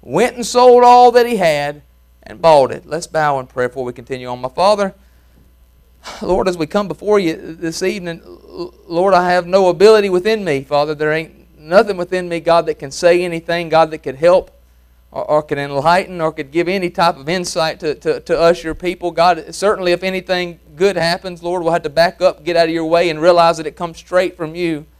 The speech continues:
Now, God, I don't, I, I certainly, first and foremost, don't want to be a hindrance to you tonight, Father, or the movement of your Holy Spirit. I, I, I don't want to be in your way, Father. And I pray, Lord Jesus, God, that we can be obedient to you in everything that we say,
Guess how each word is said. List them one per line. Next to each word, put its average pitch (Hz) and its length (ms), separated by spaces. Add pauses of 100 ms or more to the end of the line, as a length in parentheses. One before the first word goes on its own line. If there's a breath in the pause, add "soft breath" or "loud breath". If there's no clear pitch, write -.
(440)
Now, 147 80
God, 175 200
I 190 80
don't, 175 360
I, 160 40
I - 40
certainly, 180 440 (840)
first 190 280
and 170 120
foremost, 185 360
don't 202 160
want 208 120
to 190 40
be 190 80
a 185 40
hindrance 180 460
to 185 120
you 175 220
tonight, 156 400
Father, 160 320
or 165 40
the 156 80
movement 180 360
of 170 100
your 156 120
Holy 180 220
Spirit. 190 280
I, 175 180 (240 soft breath)
I, 170 220
I - 20
don't 196 160
want 196 140
to 185 60
be 202 260
in 220 100
your 190 160
way, 180 240
Father. 180 480 (380)
And 127 80
I 151 80
pray, 196 220
Lord 180 200
Jesus, 185 240
God, 185 160
that 165 80
we 180 100
can 180 140
be 180 140
obedient 180 560
to 185 120
you 170 140
in 165 80
everything 180 360
that 156 60
we 156 120
say, 196 480